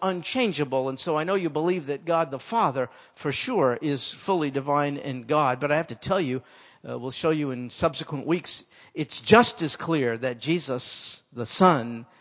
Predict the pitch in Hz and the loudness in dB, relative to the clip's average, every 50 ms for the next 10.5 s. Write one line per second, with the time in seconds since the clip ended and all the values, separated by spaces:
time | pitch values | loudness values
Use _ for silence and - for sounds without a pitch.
0 | - - _ - 139 127 110 - - 156 147 - - 139 120 - - - 160 143 | -20 -20 _ -8 -6 -6 -6 -2 0 0 0 0 -2 -8 -8 -6 -2 0 2 4
1 | 135 131 127 113 131 123 117 117 117 120 113 - - - 139 127 127 123 123 127 | 4 4 4 4 4 4 4 4 4 2 0 -4 -2 -2 0 0 0 2 2 2
2 | 123 127 - - - - - _ _ - 131 127 123 120 131 165 170 147 131 123 | 2 2 -2 -4 -12 -14 -14 _ _ -4 2 2 2 4 6 4 4 4 2 -2
3 | - - - - 160 139 113 110 - - - 143 117 - - 135 127 - - - | -2 -4 -4 -2 -2 -2 -2 -4 -6 -8 -10 -10 -8 -6 -4 -4 -4 -4 -6 -10
4 | 117 - - - 131 127 123 120 110 117 113 104 101 98 98 - - - - - | -10 -8 -6 -4 -2 0 0 0 0 0 0 0 -2 -4 -6 -10 -18 -20 -20 -14
5 | _ - 123 120 117 101 - 123 120 104 95 101 - 196 233 240 226 196 170 139 | _ -4 -2 -2 -2 0 2 2 2 2 2 4 4 6 6 8 8 8 8 8
6 | 131 131 127 - - - - - 139 127 120 - - 139 123 - 135 110 120 117 | 8 6 4 0 -10 -20 -10 -6 -4 -4 -2 0 0 0 0 0 0 -2 -2 -2
7 | 98 - - 117 95 90 - _ _ _ _ _ - - - - - _ _ - | -4 -4 -10 -12 -14 -14 -18 _ _ _ _ _ -20 -20 -20 -20 -20 _ _ -2
8 | - 190 226 247 233 202 165 139 127 120 123 117 135 131 113 - - 143 123 110 | 2 4 6 6 6 4 2 -2 -6 -6 -4 -2 -2 -2 -2 -2 0 0 0 0
9 | 110 117 120 120 - - 156 147 143 - - 135 127 120 - - 127 117 117 - | 0 -6 -10 -8 -2 2 2 2 2 2 0 -4 -4 -2 -2 -2 -2 -2 -2 -4
10 | 131 131 117 123 117 110 107 113 110 120 | -4 -6 -4 -4 -4 -6 -6 -10 -14 -16